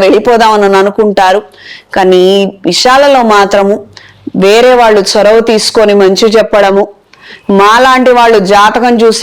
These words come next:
ఇప్పటికైనా నిర్ణయం చేయాలని గట్టిగా చెప్పడము, మంచి పరిణామాల కోసం ఏమైనా శాంతి క్రతువులు జరిపించడము అత్యంత అవసరము. ఇవన్నీ తెలుసుకొని మెలగండి.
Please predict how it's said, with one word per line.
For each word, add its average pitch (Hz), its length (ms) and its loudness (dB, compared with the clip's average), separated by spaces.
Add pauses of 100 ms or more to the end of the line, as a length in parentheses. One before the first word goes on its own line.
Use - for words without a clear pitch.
ఇప్పటికైనా 233 520 0 (180)
నిర్ణయం 214 360 0 (120)
చేయాలని 208 520 2 (280)
గట్టిగా 190 300 0 (120)
చెప్పడము, 202 500 0 (580)
మంచి 208 280 0 (100)
పరిణామాల 240 600 0 (120)
కోసం 226 240 -2 (120)
ఏమైనా 202 220 0 (100)
శాంతి 220 340 0
క్రతువులు 220 440 0 (120)
జరిపించడము 196 720 0 (560)
అత్యంత 202 380 -2 (100)
అవసరము. 226 460 0 (640)
ఇవన్నీ 185 280 0 (120)
తెలుసుకొని 220 580 0
మెలగండి. 170 540 -2